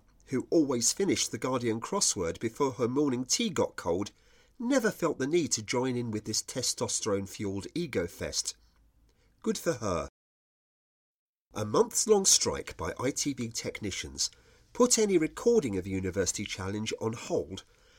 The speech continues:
and it wasn't until late in nineteen seventy-nine that the message came through that we were to be at the Granada Studios in Manchester on a Wednesday in November. The producer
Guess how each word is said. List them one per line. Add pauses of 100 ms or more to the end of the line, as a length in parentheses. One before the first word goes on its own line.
(140)
and
it
wasn't
until
late
in
nineteen
seventy-nine (280)
that
the
message
came
through (320)
that
we
were
to
be
at
the
Granada
Studios
in
Manchester (340)
on
a
Wednesday
in
November. (1800)
The
producer